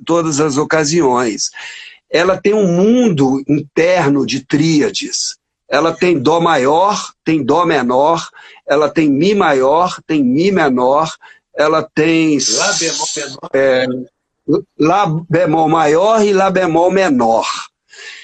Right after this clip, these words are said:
Speaker 1: E você ainda pode acrescentar, você pode tocar com uma sétima, assim, pra, pro Mi, por exemplo, pro Lá bemol, sétima maior e pro Dó.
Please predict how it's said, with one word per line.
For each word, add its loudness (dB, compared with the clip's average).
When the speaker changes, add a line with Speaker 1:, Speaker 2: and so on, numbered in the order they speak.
Speaker 1:
E -4
você 0
ainda 0
pode 0
acrescentar, 0
você -2
pode -2
tocar -2
com 2
uma 0
sétima, -2
assim, -6
pra, 0
pro 0
Mi, 0
por -2
exemplo, 0
pro 0
Lá 2
bemol, 0
sétima 0
maior 2
e 2
pro 0
Dó. 2